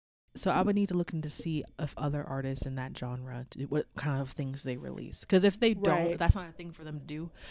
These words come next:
Speaker 1: then
Speaker 2: Then
Speaker 1: I'll
Speaker 2: it
Speaker 1: be
Speaker 2: makes
Speaker 1: like,
Speaker 2: sense. Okay.
Speaker 1: "Okay."
Speaker 2: Yeah.
Speaker 1: So he didn't do it because of that, probably.
Speaker 2: Right.
Speaker 1: Especially if I see another member getting a normal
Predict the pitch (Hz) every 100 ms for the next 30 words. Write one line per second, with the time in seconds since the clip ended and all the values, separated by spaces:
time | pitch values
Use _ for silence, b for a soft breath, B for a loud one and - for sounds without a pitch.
0 | B B 196 170 165 180 160 143 143 -
1 | 151 131 147 151 151 143 143 143 147 139
2 | 135 123 123 123 123 123 139 147 B B
3 | B B - - 180 165 - - 156 175
4 | 170 151 143 127 135 131 - - 160 -
5 | 151 135 - - 113 - - - - -
6 | - - 151 - 165 131 - _ - -
7 | - 254 - 247 220 202 - 190 170 160
8 | 160 151 147 143 139 139 135